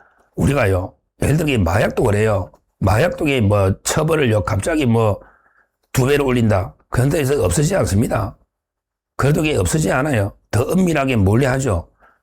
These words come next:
뭔가 이게 그 근본적인 서로 이게 대책을 세워야지 처벌만 가지고 이게 다 뭐든지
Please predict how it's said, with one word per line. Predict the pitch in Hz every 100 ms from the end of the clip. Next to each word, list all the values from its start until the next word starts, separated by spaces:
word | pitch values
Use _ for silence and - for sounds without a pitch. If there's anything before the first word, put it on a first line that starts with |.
| _
뭔가 | 104 170 175
이게 | 147 135
그 | 113 101 101 - _ _ _
근본적인 | - 185 196 170 151 107 - _ _ _ _ _ _ -
서로 | - 151
이게 | 143 107
대책을 | 113 - 165
세워야지 | - 151 127 107 127 107 87 _ _ _ _ _ - _
처벌만 | - 233 240 247 190
가지고 | 156 147 143
이게 | 143
다 | 104 110
뭐든지 | 127 160 151 135 98